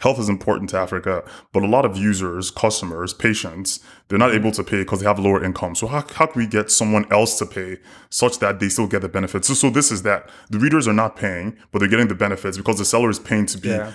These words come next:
Speaker 1: an ad in the newspaper. So there's the, there's an analogy for healthcare, but, uh, listen to our healthcare episode if you wanna hear more about that. So I'm gonna talk about classified platforms in other emerging markets. Then Banky will talk about classified platforms in Africa. Then we'll start finally, finally, finally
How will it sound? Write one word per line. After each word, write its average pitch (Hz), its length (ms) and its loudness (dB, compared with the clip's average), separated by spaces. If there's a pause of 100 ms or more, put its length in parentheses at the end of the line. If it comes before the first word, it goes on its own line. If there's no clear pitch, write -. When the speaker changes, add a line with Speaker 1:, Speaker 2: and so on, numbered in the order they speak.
Speaker 1:
an 95 160 -6
ad 104 200 2
in 95 80 -2
the 92 60 -2
newspaper. 98 440 -4
So 123 100 2
there's 120 240 2
the, 117 300 2
there's 117 160 2
an 110 80 2
analogy 127 340 2
for 101 140 -4
healthcare, 127 420 0
but, 101 220 0
uh, 92 100 0
listen 135 280 2
to 117 40 4
our 110 80 4
healthcare 110 320 2
episode 104 220 0
if - 20 -2
you 104 60 -2
wanna 98 100 2
hear 98 140 2
more 95 120 -4
about 87 200 -4
that. - 240 -2
So 127 120 0
I'm 143 140 4
gonna 143 140 2
talk 120 180 0
about 104 160 0
classified 113 460 2
platforms 104 560 -2 (260)
in 104 100 0
other 110 140 4
emerging 104 320 0
markets. 104 460 -4 (260)
Then 101 160 0
Banky 117 220 2
will 113 80 -2
talk 104 220 -2
about 98 540 -4
classified 107 420 0
platforms 98 420 -2
in 92 60 -4
Africa. 98 260 -2
Then 101 160 2
we'll 104 80 2
start 117 300 2
finally, 107 420 2
finally, 101 320 -4
finally 95 400 -8